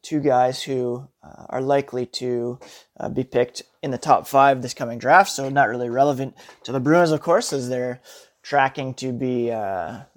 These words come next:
pretty low first round pick if, if they decide to hold on to it this year, that is. Uh, but, uh, always good to be down at the rink, watching hockey, enjoying a couple adult beverages.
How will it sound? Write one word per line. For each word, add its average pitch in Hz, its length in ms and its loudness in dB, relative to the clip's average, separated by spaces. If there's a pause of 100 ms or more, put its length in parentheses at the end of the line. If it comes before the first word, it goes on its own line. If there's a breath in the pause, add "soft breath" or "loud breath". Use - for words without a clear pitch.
(120)
pretty 151 180 0
low 139 520 4 (260)
first 156 300 0
round 131 220 -2
pick 185 480 2
if, - 240 -16 (160)
if - 200 -8
they 113 100 -4
decide 113 340 -2
to 117 60 -2
hold 117 200 -2
on 131 180 0
to 131 100 -2
it 110 100 -2
this 120 220 -8
year, 123 140 -2
that 120 140 -2
is. 147 220 -2 (640 loud breath)
Uh, 110 300 -8
but, - 520 -4
uh, - 300 -12
always 147 320 4
good 139 220 -4
to - 80 -16
be 127 180 -6
down 127 260 -2
at 117 120 -6
the 127 80 -4
rink, 190 340 0 (400 soft breath)
watching 135 300 -2
hockey, 151 580 4
enjoying 127 640 -4
a 92 80 -20
couple 123 460 -2
adult 117 360 -2
beverages. 147 640 2